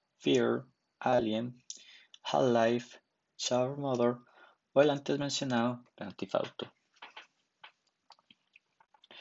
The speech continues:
Todo esto nos da una visión de alto nivel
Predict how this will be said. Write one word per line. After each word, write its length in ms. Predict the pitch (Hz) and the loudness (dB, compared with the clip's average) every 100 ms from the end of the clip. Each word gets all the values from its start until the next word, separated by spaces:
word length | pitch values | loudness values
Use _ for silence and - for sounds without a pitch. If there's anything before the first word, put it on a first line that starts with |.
| - - - - | -20 -20 -12 2
Todo 200 | 175 165 | 6 6
esto 240 | - 180 | 4 -2
nos 160 | 147 127 | -2 0
da 100 | 127 | 0
una 180 | 131 | 0
visión 340 | 123 120 117 113 | -2 -2 -2 0
de 80 | 107 | 0
alto 240 | 110 120 | 0 -2
nivel 400 | 104 95 95 | -4 -2 -4